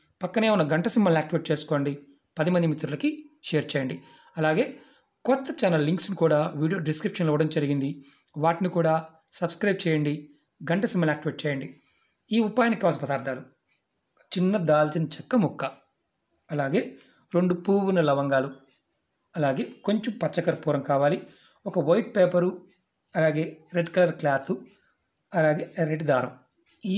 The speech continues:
ఉపాయానికి చేయవ-, అంటే ఈ ఉపాయం చేయడానికి కావాల్సిన పదార్థాలు. ముందుగా మీరు ఈ ఉపాయాన్ని ఎప్పుడైనా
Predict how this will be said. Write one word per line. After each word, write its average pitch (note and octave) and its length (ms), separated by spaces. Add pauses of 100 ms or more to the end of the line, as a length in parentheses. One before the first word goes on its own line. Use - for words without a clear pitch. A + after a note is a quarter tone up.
(180)
ఉపాయానికి D3+ 440
చేయవ-, C#3+ 260 (160)
అంటే D#3 160 (140)
ఈ - 20 (140)
ఉపాయం F3 400
చేయడానికి E3 360
కావాల్సిన D#3 400
పదార్థాలు. C#3+ 380 (800)
ముందుగా F#3 360 (500)
మీరు C3+ 220 (320)
ఈ E3 80 (100)
ఉపాయాన్ని C#3 420 (220)
ఎప్పుడైనా F3+ 400